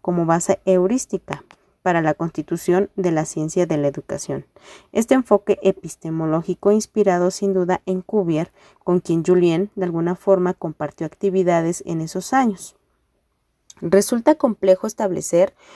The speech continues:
una periodización histórica de la educación comparada, dado que existen diversas clasificaciones temporales en dus-, en su desarrollo.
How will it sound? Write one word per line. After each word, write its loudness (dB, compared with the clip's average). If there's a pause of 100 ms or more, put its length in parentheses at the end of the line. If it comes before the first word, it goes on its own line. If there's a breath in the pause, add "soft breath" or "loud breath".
(300 loud breath)
una 0
periodización -2
histórica -2
de 0
la 0
educación -2
comparada, 2 (520 loud breath)
dado 2 (140)
que -4
existen -6
diversas -2
clasificaciones -2
temporales -2
en -4
dus-, -8
en -6
su -8
desarrollo. -4